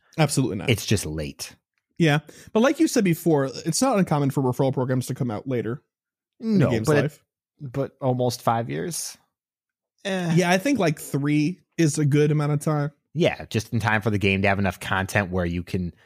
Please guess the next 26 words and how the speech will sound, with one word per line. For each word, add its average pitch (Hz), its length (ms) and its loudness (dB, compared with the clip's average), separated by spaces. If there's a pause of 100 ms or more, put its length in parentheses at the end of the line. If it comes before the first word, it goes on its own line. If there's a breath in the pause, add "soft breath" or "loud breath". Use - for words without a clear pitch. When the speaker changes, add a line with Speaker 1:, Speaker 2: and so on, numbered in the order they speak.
(200 soft breath)
Speaker 2:
talk - 340 0
to 117 140 2
a 98 60 2
friend 98 440 2
who 98 140 0
is 90 120 -2
like, 85 200 -4
"Hey, 113 120 -4
you 95 120 -2
remember 139 240 -2
that 143 240 0
game? 120 360 0
You 175 100 -8 (180)
remember 147 260 -2
Pokemon 160 360 0
Go 139 160 4
when 165 120 0
that 131 80 4
was 123 100 2
on 120 120 2
the 110 80 0
news 143 580 0
in 135 80 -6
two 117 80 -6
thousand 131 220 0
sixteen? 226 480 -6